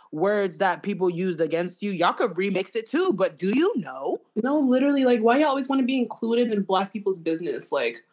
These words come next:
Speaker 1: Like, what's the issue?
Speaker 2: Do y'all not have your own culture?
Speaker 1: Like, what? Just to turn around and be like, "Oh, Black Ameri-, Americans have no culture."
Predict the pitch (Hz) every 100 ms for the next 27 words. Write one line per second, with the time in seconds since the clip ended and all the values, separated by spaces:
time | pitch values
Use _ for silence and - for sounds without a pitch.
0 | _ _ - 196 170 156 208 220 185 117
1 | 190 - 156 135 87 - _ _ 190 214
2 | 247 262 254 240 240 208 226 233 - 202
3 | - 233 220 226 233 247 - _ _ -
4 | - _ _ _ _ 151 135 120 135 147
5 | 214 247 254 _ 208 220 185 - 196 175
6 | 170 165 147 147 143 131 _ _ - 165
7 | 170 170 165 165 165 - _ 143 151 165
8 | 151 151 147 - 151 151 151 151 147 143
9 | 139 135 131 127 117 123